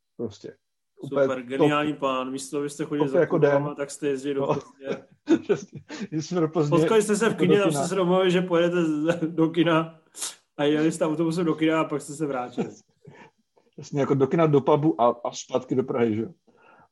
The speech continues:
Speaker 1: A to, a tak mi to jako navrhnu a, a vím, že tehdy jako by jsem jako, ty vole, psát o filmech, jako ne,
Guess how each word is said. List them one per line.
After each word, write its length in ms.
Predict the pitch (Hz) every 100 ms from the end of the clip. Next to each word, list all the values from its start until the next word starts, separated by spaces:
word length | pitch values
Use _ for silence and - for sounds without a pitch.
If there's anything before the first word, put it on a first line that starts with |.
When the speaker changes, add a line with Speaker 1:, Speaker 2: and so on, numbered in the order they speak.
| _
Speaker 1:
A 140 | - 120
to, 400 | 123 135 131 -
a 260 | 123 127 -
tak 140 | 123
mi 60 | 175
to 60 |
jako 120 | 180 135 120
navrhnu 480 | 131 127 143 156 -
a, 100 | - _ _
a 80 | -
vím, 120 | 139
že 120 | 151 170
tehdy 400 | - 151 143 147
jako 180 | 143
by 100 | 156
jsem 160 | 139 143
jako, 240 | 123 127 107 _ _ - _ _
ty 60 | -
vole, 120 | 110
psát 240 | 107 107 104
o 60 |
filmech, 360 | 98 120 113 107
jako 180 | 104 107
ne, 240 | 98 101